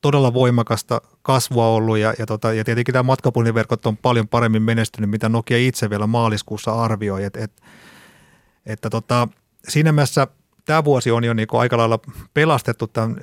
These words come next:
tän hyvän alkuvuoden takia ja, ja, ja meillä kanssa tää, sanotaan, niinku tunnelman mielessä Nokialla on nyt niinku mun mielestä selkeä myötätuuli, että tää uusi johto on nyt saanut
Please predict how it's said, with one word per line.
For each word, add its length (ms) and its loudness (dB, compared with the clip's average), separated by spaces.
tän 200 -2
hyvän 260 2
alkuvuoden 680 0
takia 460 0
ja, 240 0
ja, 120 -2
ja 100 -2
meillä 320 2
kanssa 260 0
tää, 220 0
sanotaan, 360 0
niinku 320 0
tunnelman 380 2
mielessä 320 2
Nokialla 460 2
on 140 4
nyt 140 -2
niinku 140 -4
mun 120 0
mielestä 200 -4
selkeä 320 0
myötätuuli, 560 0
että 120 -2
tää 120 0
uusi 280 0
johto 280 -2
on 60 0
nyt 120 -4
saanut 360 0